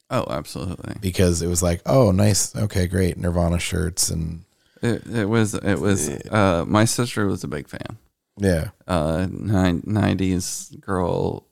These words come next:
Speaker 1: uh, raised in a time, and,
Speaker 2: Yeah.
Speaker 1: uh, teen angst and,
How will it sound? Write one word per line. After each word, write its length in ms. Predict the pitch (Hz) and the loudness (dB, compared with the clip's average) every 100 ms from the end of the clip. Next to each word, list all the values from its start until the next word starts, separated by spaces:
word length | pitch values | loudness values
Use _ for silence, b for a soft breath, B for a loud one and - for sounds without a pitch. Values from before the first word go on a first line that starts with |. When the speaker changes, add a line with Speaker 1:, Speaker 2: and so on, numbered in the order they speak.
| _ | _
Speaker 1:
uh, 320 | 57 - 65 | -14 -10 -8
raised 440 | 90 80 65 98 | -4 -2 -2 -4
in 100 | 76 | -4
a 80 | 87 | -4
time, 500 | - - - 87 87 - | -4 -4 -2 -4 -6 -4
and, 160 | 98 | 0
Speaker 2:
Yeah. 240 | 101 95 87 b b b _ | 4 4 0 b b b _
Speaker 1:
uh, 260 | 98 92 90 87 - _ - 73 | -4 -2 -2 -6 -10 _ -20 -8
teen 280 | - 101 95 | -2 0 2
angst 380 | 90 92 - | 0 -2 -4
and, 300 | 98 87 82 | 0 0 0